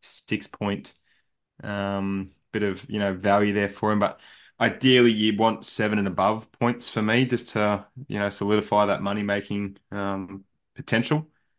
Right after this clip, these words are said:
So I just think he's just one that you leave out. There's better options. He is at four seventy K.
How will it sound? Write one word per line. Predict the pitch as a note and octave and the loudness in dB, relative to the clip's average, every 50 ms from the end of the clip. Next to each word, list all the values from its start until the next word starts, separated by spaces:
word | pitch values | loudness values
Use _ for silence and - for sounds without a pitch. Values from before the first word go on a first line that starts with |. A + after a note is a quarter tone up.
| _ _ _ _ _ _ _ _ - | _ _ _ _ _ _ _ _ -10
So | - - G2+ | -2 2 4
I | G2 F2+ F#2+ A2 | 4 6 6 6
just | A2+ G#2+ - - | 4 4 2 0
think | A#2 G#2 | 0 0
he's | - A2 G2+ - - | -2 -4 -6 -6 -8
just | - - - - A#2 A#2 - | -14 -12 -4 -2 -2 0 2
one | A2+ G#2+ G#2 | 2 2 2
that | G#2 | 0
you | - F#2+ F#2+ | 0 -2 0
leave | G2 G2 F#2+ F#2 | 0 2 2 2
out. | F2+ F2+ - | 0 0 0
There's | - G#2 G2+ G2 | -2 -2 -2 -2
better | - - A#2 G#2+ G2+ F#2+ | 0 0 2 2 2 0
options. | F#2 F2 E2 - - - G2 G2 | -2 -2 -4 -6 -4 -4 -4 0
He | - A#2+ C3 | 2 4 6
is | C3 A#2 | 6 6
at | A#2+ - - | 4 2 0
four | - A2+ G#2 G#2 | -2 0 0 0
seventy | F#2+ - G#2 F#2+ F#2+ F#2 | -2 -2 -4 -4 -4 -6
K. | F2+ - G#2 F#2+ F#2+ F#2+ F#2+ F#2+ | -4 -2 -2 0 0 0 -2 -4